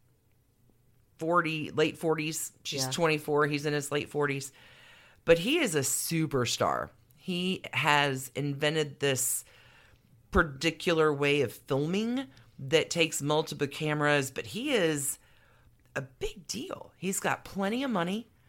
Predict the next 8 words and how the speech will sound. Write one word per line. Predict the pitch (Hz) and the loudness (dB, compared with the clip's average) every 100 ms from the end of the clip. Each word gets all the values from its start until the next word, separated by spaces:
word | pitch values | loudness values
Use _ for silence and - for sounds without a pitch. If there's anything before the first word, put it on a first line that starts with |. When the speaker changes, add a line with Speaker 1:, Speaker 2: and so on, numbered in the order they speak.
| _ _ | _ _
Speaker 1:
plenty | - 214 208 226 | -2 2 2 2
of | 240 | 0
talent. | 220 170 165 190 - _ _ - _ | 0 2 0 -4 -8 _ _ -20 _
He | - 208 185 | -2 2 6
is | 151 147 139 - | 6 6 0 -10
vital | 147 151 151 151 214 247 226 | -10 0 4 4 4 4 4
A | 143 120 | 2 2
F. | 110 127 - - | 2 0 -2 -16